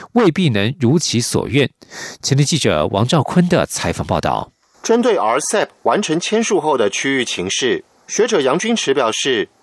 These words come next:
Speaker 2: 中国经济实力强大，在R C E P组织内的政治影响力与筹码相对也会慢慢提升，这是不可避免的事情。不过，中国若想在这个经贸体系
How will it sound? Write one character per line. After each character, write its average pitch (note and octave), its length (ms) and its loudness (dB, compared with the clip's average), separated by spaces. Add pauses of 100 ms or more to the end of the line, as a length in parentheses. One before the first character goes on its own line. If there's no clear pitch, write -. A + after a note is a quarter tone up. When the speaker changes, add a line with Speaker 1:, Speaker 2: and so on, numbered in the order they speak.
Speaker 2:
中 B3+ 180 0
国 E3+ 160 2
经 A3 200 -2
济 G#3+ 180 -2
实 - 200 -2
力 B2+ 160 0
强 F#2+ 260 -4
大， G#2+ 320 -2 (220)
在 C3+ 240 0
R G#2 200 0
C D#3 200 0
E D3 40 0
P - 80 -10
组 G2+ 160 -2
织 D3 200 -2
内 D3+ 180 0
的 A#2 100 2
政 D#3 220 -2
治 C#3+ 180 -2
影 A2+ 140 0
响 G#2 240 0
力 D3+ 100 -2
与 G2+ 160 -4
筹 G2 240 0
码 A#2+ 340 -2 (140)
相 A#3+ 240 0
对 A#3 160 0
也 D#3+ 140 0
会 G3 180 2
慢 F#3 160 0
慢 C3+ 160 0
提 F#2 200 -10
升， A2+ 360 0 (300)
这 C4 120 0
是 A#3 140 -4
不 C4 160 -2
可 - 220 -2
避 G#3 240 0
免 G#2 180 0
的 E2 100 -2
事 F3 220 -2
情。 E2 380 -4 (420)
不 A2+ 80 2
过， A#2+ 400 0 (200)
中 G#3 180 2
国 F3+ 160 2
若 G3+ 180 2
想 A#2+ 240 0
在 E3+ 200 0
这 A3+ 180 -2
个 D#3+ 100 2
经 G3 200 -2
贸 G#3 180 0
体 - 260 -8
系 D#3 380 -4